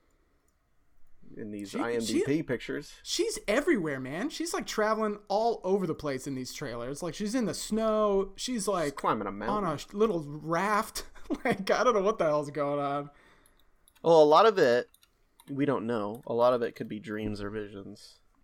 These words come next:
Speaker 2: That's true. And it could be, like, prologue stuff, too. Like, it
Speaker 1: Yeah.
Speaker 2: could be
Speaker 1: She, she does like to
Speaker 2: Ref-,
Speaker 1: have
Speaker 2: yeah.
Speaker 1: those.
Speaker 2: <laughs> She does have a few of those.
Speaker 1: Mm-hmm. So,
Speaker 2: Um,
Speaker 1: but yeah, I mean, I, I've tried to,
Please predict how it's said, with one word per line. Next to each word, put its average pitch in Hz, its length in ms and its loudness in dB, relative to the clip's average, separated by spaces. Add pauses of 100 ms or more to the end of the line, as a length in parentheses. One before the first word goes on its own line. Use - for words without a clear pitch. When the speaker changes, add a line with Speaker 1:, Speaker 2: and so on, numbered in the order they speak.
(420)
Speaker 2:
That's 135 200 -16
true. - 340 -16
And 190 100 0
it 196 80 -2
could 220 140 0
be, 185 100 2
like, 135 220 -4
prologue 127 400 -6
stuff, - 260 -12
too. 110 300 -14 (160)
Like, 127 140 -10
it - 100 -12
Speaker 1:
Yeah. - 80 -14
Speaker 2:
could 127 120 -12
be 117 220 -12 (440)
Speaker 1:
She, 123 160 -10 (140)
she - 180 -12
does 131 240 -4
like 131 140 -4
to 127 60 -6
Speaker 2:
Ref-, 107 80 -6
Speaker 1:
have 101 220 -4
Speaker 2:
yeah. - 100 -10
Speaker 1:
those. - 400 -14 (2000)
Speaker 2:
<laughs> - 120 0
She - 160 -6
does 208 220 0
have 156 120 -4
a 127 60 -12
few 127 180 -10
of 123 40 -10
those. - 260 -12 (320)
Speaker 1:
Mm-hmm. 120 300 -18 (480)
So, - 160 -16 (240)
Speaker 2:
Um, 123 460 -12 (580)
Speaker 1:
but 78 140 -6
yeah, 92 160 -2
I 98 60 -2
mean, 113 340 -4 (260)
I, 117 260 4
I've 170 160 -2
tried 127 640 -2 (140)
to, 117 680 -10